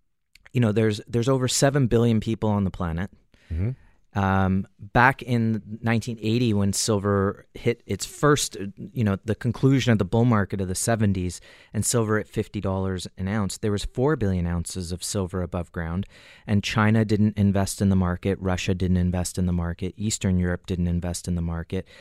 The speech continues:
Speaker 1: No bric countries were, were in that market when it, when it ran. Today, you've got more than double the population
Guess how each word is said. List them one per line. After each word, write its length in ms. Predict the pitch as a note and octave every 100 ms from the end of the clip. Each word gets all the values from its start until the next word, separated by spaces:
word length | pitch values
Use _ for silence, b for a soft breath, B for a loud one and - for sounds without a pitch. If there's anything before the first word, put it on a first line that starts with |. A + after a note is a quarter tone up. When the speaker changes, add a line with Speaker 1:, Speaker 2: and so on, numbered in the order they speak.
| B -
Speaker 1:
No 140 | C3+
bric 420 | - A#2+ A#2 -
countries 500 | - G#2 - G2 F2+
were, 360 | G2+ F#2 F#2 F2+
were 380 | F#2+ F#2 F2+ -
in 240 | F2+ F#2+
that 220 | F#2+ F#2 F#2+
market 420 | F#2 F#2 G#2+ F#2+
when 160 | F#2
it, 180 | F2 -
when 140 | F#2+ F2+
it 100 | -
ran. 400 | F#2 F#2+ D#2+ - b b b b
Today, 400 | - B2 C#3 C3+
you've 260 | G#2+ G#2+ G2
got 280 | G#2 G2+ - - _ _ -
more 280 | A#2+ C3+ D3
than 160 | C3+
double 260 | A2 G#2 G2+
the 80 | G2
population 880 | - F#2 - F#2 F2 E2+ F#2 F2+